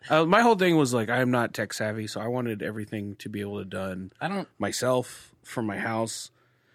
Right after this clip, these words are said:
Speaker 1: And I still can do that, but, like, be-, I, now I just need people to show me
Speaker 2: Yeah.
Speaker 1: what we're doing and how we're doing it.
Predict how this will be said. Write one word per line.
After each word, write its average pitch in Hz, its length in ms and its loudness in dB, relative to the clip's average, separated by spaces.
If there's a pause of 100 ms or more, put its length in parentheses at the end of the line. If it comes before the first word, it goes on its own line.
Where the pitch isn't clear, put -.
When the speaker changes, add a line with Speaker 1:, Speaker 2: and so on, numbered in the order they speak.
(720)
Speaker 1:
And 156 120 4
I 170 80 8
still 262 240 6
can 226 320 6
do 220 180 6
that, 160 240 6
but, 151 120 6
like, 143 180 4
be-, 143 180 4
I, 131 220 2
now 135 240 4
I 131 120 4
just 127 240 -2
need 135 140 2
people 127 260 -4
to 110 100 -4
show 131 360 2
me 113 480 2
Speaker 2:
Yeah. 117 240 -2 (280)
Speaker 1:
what 117 220 0
we're 110 100 -2
doing 117 260 0
and 107 100 -2
how 120 120 2
we're 110 100 2
doing 107 240 0
it. 104 180 -2